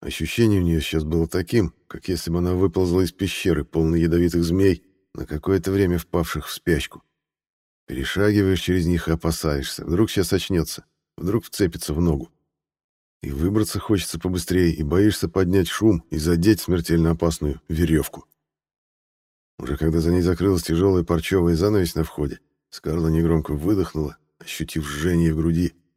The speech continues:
и сообразив, что не дышит уже минуты две.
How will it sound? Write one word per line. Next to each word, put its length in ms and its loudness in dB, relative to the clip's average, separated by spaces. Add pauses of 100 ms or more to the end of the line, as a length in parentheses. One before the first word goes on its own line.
(120)
и 40 -6
сообразив, 560 -2
что 160 -4
не 160 2
дышит 360 0
уже 180 2
минуты 320 2
две. 340 0